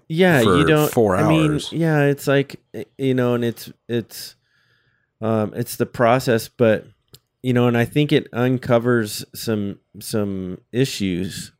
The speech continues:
Speaker 1: not just the main issue. So what it was is basically these people that are coming forward talking about being, um, abused sexually by Michael Jackson.
Speaker 2: Mm-hmm.
Speaker 1: That's the whole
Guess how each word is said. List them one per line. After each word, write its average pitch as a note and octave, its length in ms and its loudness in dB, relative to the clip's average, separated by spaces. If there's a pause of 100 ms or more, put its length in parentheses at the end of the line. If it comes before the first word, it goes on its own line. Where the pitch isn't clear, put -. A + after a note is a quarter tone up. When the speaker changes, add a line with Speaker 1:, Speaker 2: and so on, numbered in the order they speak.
Speaker 1:
not C3 260 0
just A#2 380 0 (280)
the G#2+ 140 -4
main G#2 640 -4
issue. G#2 500 -6
So C#3+ 200 2
what D3 160 6
it A2+ 80 4
was A2 340 4
is G2+ 80 -2
basically G2+ 760 -2 (440)
these G2 340 -6
people G2 300 -2
that F#2+ 140 2
are F#2 60 0
coming F#2+ 500 -2
forward F#2+ 680 -2
talking G2 300 -2
about F2+ 680 -4
being, G2 540 -4 (540)
um, F2+ 440 -4 (160)
abused G2 800 -4
sexually F#2+ 640 -2
by F2 280 -4
Michael E2+ 320 -8
Jackson. D#2+ 520 -8
Speaker 2:
Mm-hmm. D#2+ 300 -8
Speaker 1:
That's F2 240 -6
the E2 100 -6
whole E2+ 200 -6